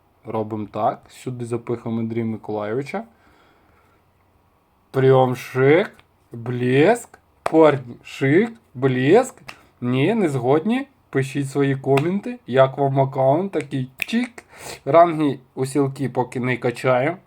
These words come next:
Ми ще не зібрали толком те, що мені потрібно. Можу прямо Адама Трауре качнуть, но не бачу смисла. Я вже зробив плюс тридцять за один випуск. Плюс тридцять, посчитайте, було сімдесят п'ять, пацани. Я зараз сто п'ять.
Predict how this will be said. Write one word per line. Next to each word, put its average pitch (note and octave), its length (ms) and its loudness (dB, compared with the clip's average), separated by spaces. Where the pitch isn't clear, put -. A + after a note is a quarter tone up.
Ми C3 160 -2
ще C3+ 180 -6
не C3 140 -2
зібрали B2 480 2
толком G#2+ 420 -10
те, A2 140 -6
що A2 180 -14
мені G#2+ 220 -10
потрібно. C#3 540 -6
Можу C#3 520 -2
прямо C3 360 4
Адама B2+ 420 -2
Трауре C3+ 460 -2
качнуть, F#3+ 540 -8
но F3 140 -2
не F3+ 100 -2
бачу G3 280 -2
смисла. A3+ 460 -4
Я D#3 260 4
вже F3 340 4
зробив D#3+ 580 2
плюс E3 320 4
тридцять F#3+ 720 0
за A#2 180 0
один C#3+ 300 4
випуск. D#3 440 -2
Плюс C#3 260 0
тридцять, D3+ 500 0
посчитайте, A#2 600 0
було A2+ 300 -6
сімдесят A#2 440 -8
п'ять, B2 240 -6
пацани. - 520 -14
Я A2 220 -12
зараз A2+ 320 -6
сто - 180 -8
п'ять. - 260 -12